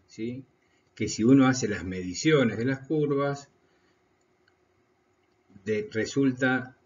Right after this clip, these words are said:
necesario una corrección quirúrgica. En esta imagen vemos la corrección quirúrgica de esas escoliosis. Muy bien, pasemos a la, al segmento lumbar. Nuevamente vamos a ver las mismas imágenes,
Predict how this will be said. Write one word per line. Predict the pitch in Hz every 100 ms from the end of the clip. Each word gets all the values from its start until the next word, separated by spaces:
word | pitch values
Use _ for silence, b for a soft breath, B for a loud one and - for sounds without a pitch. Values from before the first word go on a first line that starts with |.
| _
necesario | 104 120 135 147 - 139 127 131 123
una | 123 117 110
corrección | 104 101 - 104 92
quirúrgica. | 92 82 78 - 78 _ _ _ - - _ _ _ _ _ _ _ 120
En | 117
esta | 120 135
imagen | 143 131 - 127
vemos | 101 101 104
la | 98 92
corrección | 92 90 - 110 98
quirúrgica | 110 123 117 107 113 110 101
de | 92 95
esas | - 85 -
escoliosis. | - - - 76 _ _ _ _ _ _ _ _ _ _ _ _ b b b b
Muy | 165 147
bien, | 104
pasemos | 110 101 143 131 127
a | 123
la, | 113 101 101 98 95 92
al | 92 101
segmento | 107 107 113 110
lumbar. | 98 87 80 - _ _ _ b b -
Nuevamente | 185 156 151 135 120 127
vamos | 131 151 123
a | 120
ver | 117
las | 110
mismas | 104 101 98
imágenes, | 113 117 - 87 - -